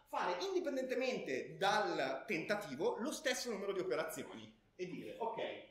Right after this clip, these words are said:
se è diverso, cioè il risultato è il risultato di fare tutti i confronti e man mano accumulo il risultato facendo risultato end-end.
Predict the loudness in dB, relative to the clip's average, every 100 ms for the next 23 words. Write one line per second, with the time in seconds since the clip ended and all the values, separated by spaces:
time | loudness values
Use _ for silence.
0 | -20 _ _ _ _ _ -14 -4 0 0
1 | -2 -2 0 0 2 2 0 0 0 0
2 | -4 -4 -4 -4 -4 0 0 0 -2 -2
3 | -4 -8 -20 _ _ _ _ -12 -10 -4
4 | -2 -2 -4 -2 0 -2 -6 -6 -4 -4
5 | -4 -6 -6 -6 -8 -10 -16 _ -4 -2
6 | -4 -4 -2 0 0 0 2 0 -2 -8
7 | 0 2 2 2 0 -2 -4 -2 -2 -4
8 | -6 -6 -6 -4 -4 -6 -8 -6 -4 -2
9 | -4 -4 -4 -6 -10 -14 -16